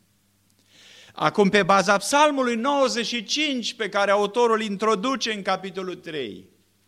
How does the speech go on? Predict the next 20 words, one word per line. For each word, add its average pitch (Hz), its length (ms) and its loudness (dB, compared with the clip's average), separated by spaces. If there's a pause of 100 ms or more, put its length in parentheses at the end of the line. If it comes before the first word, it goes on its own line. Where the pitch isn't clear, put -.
(560)
această 247 540 2
lume 269 380 2
viitoare 220 800 -2
sau 185 200 -2
această 240 440 0
salvare 240 1040 -2 (960)
pe 240 100 -2
care 240 240 2
Domnul 269 400 0
Hristos 214 640 -6
ne-a 214 220 -4
propovăduit-o 214 840 -6
și 196 140 -6
ne-a 202 180 -2
făcut-o 220 500 -4
cu 240 140 -10
putință, 208 1080 -8 (1120)
este 220 500 4
numită 233 480 0
altfel. 185 800 -2